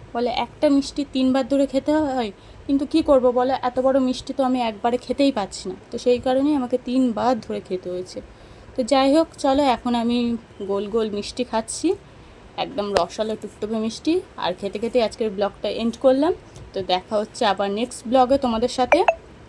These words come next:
তো সবাই ভালো থাকবে, সুস্থ থাকবে, আবার আর একটা ব্লগ নিয়ে দেখাবে। আর যদি ব্লগটা ভালো লেগে থাকে, লাইক,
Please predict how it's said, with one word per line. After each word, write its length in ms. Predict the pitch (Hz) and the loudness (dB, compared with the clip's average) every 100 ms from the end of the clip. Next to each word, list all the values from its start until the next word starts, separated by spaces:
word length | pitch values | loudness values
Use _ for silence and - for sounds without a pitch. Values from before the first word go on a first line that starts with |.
| - | -14
তো 60 | |
সবাই 280 | 208 196 196 | -2 0 0
ভালো 280 | 185 180 196 | -2 -2 -2
থাকবে, 280 | 233 220 262 | -4 -2 -2
সুস্থ 280 | 269 262 277 | -2 -4 -2
থাকবে, 360 | 285 277 359 - - - - | -2 -2 -4 -6 -10 -14 -2
আবার 240 | 233 254 | 4 6
আর 100 | 247 | 4
একটা 200 | 240 247 | 2 -4
ব্লগ 280 | 226 233 220 | -2 0 0
নিয়ে 140 | 226 226 | -2 -4
দেখাবে। 420 | 226 240 254 359 - - - - - | -2 0 0 0 -4 -16 -20 -10 -4
আর 140 | 202 | -4
যদি 180 | 196 185 | -4 -4
ব্লগটা 340 | 196 196 - | -2 -2 -2
ভালো 220 | 190 208 | -4 -2
লেগে 200 | 226 240 | 0 0
থাকে, 220 | 262 277 311 | 0 0 0
লাইক, 200 | 196 | 0